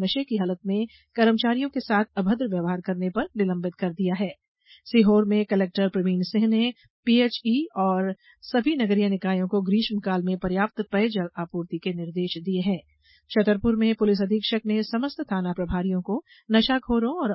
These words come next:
अवैध रूप से नशे का कारोबार करने के विरुद्ध सख्त कार्रवाई करने के निर्देश दिए हैं। और शिवपुरी कलेक्टर कार्यालय में आग लगाने वाले तीन आरोपियों को पुलिस ने गिरफ्तार कर लिया है। इन तीन आरोपियों के नाम रूप सिंह परिहार, राहुल परिहार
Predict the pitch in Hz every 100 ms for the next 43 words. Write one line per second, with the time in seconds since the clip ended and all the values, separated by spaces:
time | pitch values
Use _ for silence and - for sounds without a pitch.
0 | - 185 202 208 208 202 - 208 185 175
1 | 175 180 180 175 185 208 311 - 190 190
2 | 185 180 185 175 196 196 _ - 277 277
3 | 233 196 180 180 175 180 170 170 175 170
4 | 165 185 180 170 170 185 170 _ _ _
5 | _ - 185 175 175 _ - - 285 294
6 | 294 269 247 233 247 247 202 185 196 208
7 | 208 214 - 185 175 185 180 175 180 180
8 | 180 196 - 208 262 - 180 165 175 175
9 | 185 320 _ _ - 240 240 202 185 170
10 | - 180 170 180 170 170 185 190 _ -
11 | 202 202 202 185 180 180 190 180 170 180
12 | 180 190 277 - - 208 240 226 214 190
13 | 185 175 170 202 - - 196 185 175 175
14 | 170 175